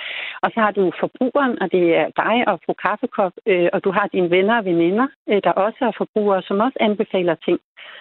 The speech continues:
Øh, men så har du altså også et sted i den her fødekæde, der har du et led, der hedder fagligt funderet, uvildig, professionel kunstkritik. Og det led, det er simpelthen ved at ruste fast.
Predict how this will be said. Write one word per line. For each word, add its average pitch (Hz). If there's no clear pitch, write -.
Øh, 175
men 196
så 214
har 285
du 214
altså 170
også 208
et 190
sted 220
i -
den 202
her 196
fødekæde, 180
der 190
har 214
du 214
et 175
led, 208
der 180
hedder 165
fagligt 214
funderet, 185
uvildig, 190
professionel 180
kunstkritik. -
Og 196
det 226
led, 208
det 214
er 180
simpelthen 196
ved 190
at 170
ruste 156
fast. 156